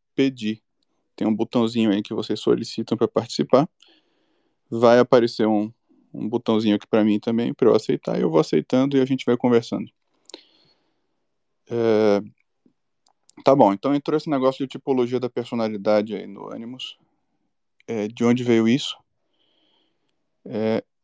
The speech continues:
na verdade, tanto a tipologia da personalidade como a astrologia eu estudo há muito tempo, pra quem não sabe, tá?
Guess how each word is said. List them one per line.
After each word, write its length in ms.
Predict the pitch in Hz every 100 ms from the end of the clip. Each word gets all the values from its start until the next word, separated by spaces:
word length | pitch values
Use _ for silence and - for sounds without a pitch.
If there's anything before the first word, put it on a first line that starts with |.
| _ 127
na 120 | 151
verdade, 540 | 160 139 151 156 156 - _ _ _
tanto 300 | - 202 -
a 40 |
tipologia 520 | 165 - 151 135 127 127
da 100 | 123
personalidade 720 | 127 - 120 117 110 113 120
como 220 | - 131
a 40 | 123
astrologia 760 | - 127 117 113 123 143 143 - _ _ _ _ - _ _ _ _
eu 120 | 127
estudo 240 | 120 143 139
há 40 |
muito 280 | 120 139 -
tempo, 400 | - 120 - 123 - _ _ _ _ _ _
pra 120 | -
quem 160 | - 110
não 160 | 110
sabe, 480 | 110 - 110 107 - _ _ _ -
tá? 200 | 101